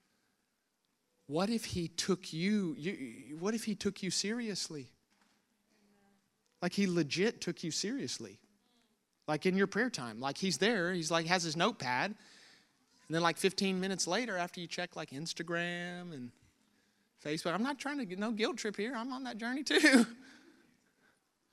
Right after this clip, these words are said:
And then he, he came away, he's like, "Well, <laughs> well, there's one thing here, you know? Give me more followers on Instagram." I mean, what, I don't know. What, what, you know, what, what if he took you seriously?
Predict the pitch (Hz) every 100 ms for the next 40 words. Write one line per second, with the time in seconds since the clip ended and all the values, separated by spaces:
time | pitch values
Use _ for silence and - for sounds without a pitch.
0 | _ _ _ _ _ _ _ _ _ _
1 | _ _ - 170 170 175 - 165 180 170
2 | 190 202 180 160 131 175 254 415 - -
3 | - - 254 - - - 208 226 208 202
4 | - - - - - - _ - 170 147
5 | 208 247 247 214 160 139 139 110 110 127
6 | 160 214 - - _ _ _ _ _ _
7 | _ _ _ _ 143 151 214 226 226 208
8 | 151 120 - - - - - _ _ -
9 | - 160 - 120 113 196 208 226 226 254
10 | 254 123 123 185 262 254 - - - -
11 | 196 175 226 - - - _ _ _ _
12 | _ _ _ _ - 151 240 294 247 208
13 | 220 226 208 - - 196 -